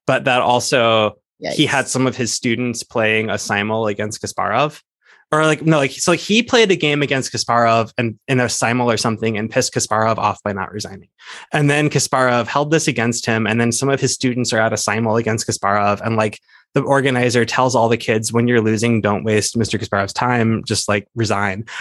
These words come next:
Speaker 1: And then the kids, like, look at Corblaw, their coach, who just starts shaking his head no, like,
Speaker 2: <laughs>
Speaker 1: and the kids all, like, play out to me. And so, but if you're not Corblaw, I think most people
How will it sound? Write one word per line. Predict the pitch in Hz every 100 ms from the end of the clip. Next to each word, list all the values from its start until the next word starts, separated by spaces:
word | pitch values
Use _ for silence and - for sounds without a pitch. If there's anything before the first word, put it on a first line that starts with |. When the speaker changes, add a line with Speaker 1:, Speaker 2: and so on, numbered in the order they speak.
| -
Speaker 1:
And | 143 127
then | 123
the | 123
kids, | - 123 113
like, | 120
look | 113 107 -
at | 110 104 - _
Corblaw, | - 139 120 107 104
their | 101
coach, | - 135 107 -
who | 117
just | 110
starts | 123 -
shaking | 131 - 123
his | 117
head | - 127 104
no, | 113 107 107 101
like, | 104 269 -
Speaker 2:
<laughs> |
Speaker 1:
and | 254 285 233 165
the | 165
kids | - 170 147
all, | 135 123
like, | 131 131
play | - 127
out | 117 123
to | -
me. | 113 104 117
And | 139 127
so, | 139 120 113 - _ - - -
but | 170
if | 170
you're | 190
not | 196 277
Corblaw, | - 147 151
I | 120
think | 117 156 120
most | 131 -
people | 143 - 147 127 113